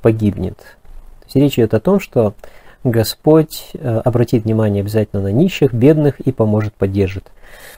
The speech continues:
Э, одиннадцатый псалом, шестой стих. "Ради страдания нищих и воздыхания бедных ныне восстану, говорит Господь,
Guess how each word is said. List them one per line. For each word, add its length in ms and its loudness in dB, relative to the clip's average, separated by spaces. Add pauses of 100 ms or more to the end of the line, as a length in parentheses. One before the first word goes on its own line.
(300)
Э, 220 -4 (120)
одиннадцатый 580 0
псалом, 380 0
шестой 400 2
стих. 380 0
"Ради 240 4
страдания 580 2
нищих 400 -2
и 60 2
воздыхания 560 2
бедных 440 2
ныне 280 2
восстану, 560 2
говорит 320 0
Господь, 560 0